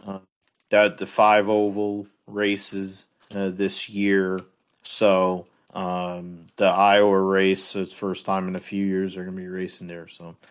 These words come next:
we'll get into that as that time comes. But, um, it's a big momentum, uh, deal for the top,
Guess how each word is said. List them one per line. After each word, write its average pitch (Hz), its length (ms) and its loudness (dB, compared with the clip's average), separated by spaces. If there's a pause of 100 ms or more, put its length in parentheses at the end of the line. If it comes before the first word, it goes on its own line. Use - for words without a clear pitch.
(240)
we'll 143 120 -6
get 127 140 6
into 110 160 2
that 101 420 6 (420)
as 117 260 2
that 123 200 4
time 123 300 2
comes. 131 500 -8 (440)
But, 101 260 6
um, 98 440 0 (340)
it's - 160 -4
a 139 60 0
big 143 260 2
momentum, 120 800 2
uh, 110 240 0
deal 113 400 -2
for 113 220 -4
the 104 140 -2
top, 107 520 2